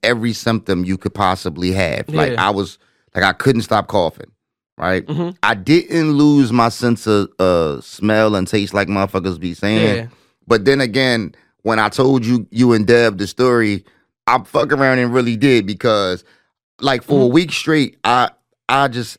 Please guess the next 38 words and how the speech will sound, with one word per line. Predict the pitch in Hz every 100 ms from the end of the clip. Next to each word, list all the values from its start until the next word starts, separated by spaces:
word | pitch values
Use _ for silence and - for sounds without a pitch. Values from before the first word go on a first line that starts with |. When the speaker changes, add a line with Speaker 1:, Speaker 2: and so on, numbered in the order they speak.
| -
Speaker 1:
I | 123
spent, | - 147
like, | 127 123 104
two | 135
hundred | 123 120 107
dollars | 101 117 110 95 92
on, |
like, | 92 87
trash | - 110 101 101
crab | - 101 98
legs. | 80 67 -
Speaker 2:
Yeah. | 214 175 139 - -
Speaker 1:
It's | 131
like | 127 123
I |
went | 117 160 165
to | - 147
the, | 123 98 _ _ _
I | 117
went | 143 135
to |
the | 131
spot | 123 - 139 135
I | 123
normally | 135 135 123
go | 110 131 135
to. | - 110 107
Speaker 2:
Trash. | - 165 139
Speaker 1:
I |
spent | 117 139 123
a | 110
hundred | 143 143
dollars | 127 139 135
on | 123 120
crab | - - 156 160 123
legs | 123 123
and | 110 104
shrimp. | 170 143